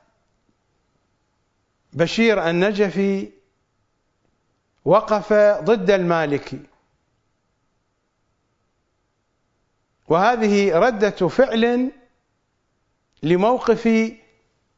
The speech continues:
بشير النجفي، ردة فعل من المالكي. وبشير النجفي وقف ضد المالكي لفساده،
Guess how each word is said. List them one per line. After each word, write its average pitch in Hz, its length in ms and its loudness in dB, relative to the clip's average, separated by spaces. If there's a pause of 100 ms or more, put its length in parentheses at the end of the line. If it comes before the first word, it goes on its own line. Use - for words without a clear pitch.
(400)
بشير 208 600 2
النجفي، 190 600 -2
ردة 185 440 0
فعل 196 340 0
من 202 220 0
المالكي. 190 640 -2 (3000)
وبشير 190 640 0
النجفي 220 680 0
وقف 226 440 0
ضد 214 340 0
المالكي 247 640 0
لفساده، 233 840 0